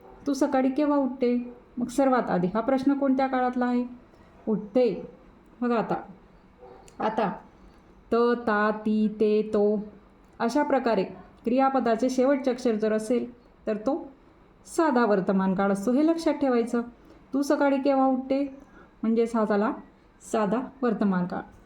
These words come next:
त्याचप्रमाणे इथे बघा, हे तुम्हाला दिसते केव्हा, हा प्रश्नवाचक शब्द मराठीत दिसतोय. मग हा डब्ल्यू एच टाईपचा प्रश्न आहे, म्हणजेच या प्रश्नाची सुरुवात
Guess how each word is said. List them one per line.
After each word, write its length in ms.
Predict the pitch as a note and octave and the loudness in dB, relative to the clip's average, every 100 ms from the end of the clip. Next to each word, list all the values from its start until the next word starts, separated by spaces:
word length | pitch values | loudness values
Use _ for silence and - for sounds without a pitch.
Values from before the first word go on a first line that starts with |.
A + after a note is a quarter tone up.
| - - - | -20 -12 -2
त्याचप्रमाणे 640 | D4+ D4+ - B3+ F#3+ F#3 F#3 - - | 0 0 0 2 2 0 -6 -10 -6
इथे 200 | A#3 A#3+ | -2 2
बघा, 220 | B3+ B3 B3+ | 2 2 2
हे 120 | B3+ | 2
तुम्हाला 340 | B3+ B3 A#3+ | 2 2 2
दिसते 280 | A#3+ A#3+ A#3+ | 0 0 -2
केव्हा, 400 | A#3+ A#3+ G3 F#3 - - - | 0 2 2 0 -4 -12 -6
हा 60 | A3 | -2
प्रश्नवाचक 640 | B3 A#3+ C4 B3 A#3 C4+ | -2 0 2 2 0 -2
शब्द 260 | D#4 C#4 C4+ | -2 0 2
मराठीत 400 | B3+ A#3 A3+ G3+ | 2 2 0 -2
दिसतोय. 380 | G#3 G#3 F#3 - - - - - _ - | -2 -4 -8 -8 -14 -20 -20 -20 _ -2
मग 300 | C4 C4+ - - - - - - _ _ - F3+ | 0 0 -6 -14 -20 -20 -20 -20 _ _ -12 -4
हा 100 | A3 | -2
डब्ल्यू 340 | A3 A3 C4 | 0 0 2
एच 160 | B3+ - | 0 0
टाईपचा 300 | G#3+ G#3 G#3 | -2 -2 -2
प्रश्न 300 | G3+ F#3 G3 | -2 -2 0
आहे, 180 | G3 F#3 - - G#3 | 0 -2 -8 -8 -2
म्हणजेच 420 | G#3 A3 C4 B3+ | 0 2 2 0
या 160 | A3 | 0
प्रश्नाची 460 | A3 A3+ A3 A3 A3+ | 0 -2 -2 -2 -2
सुरुवात 260 | A3+ A3+ | -2 -2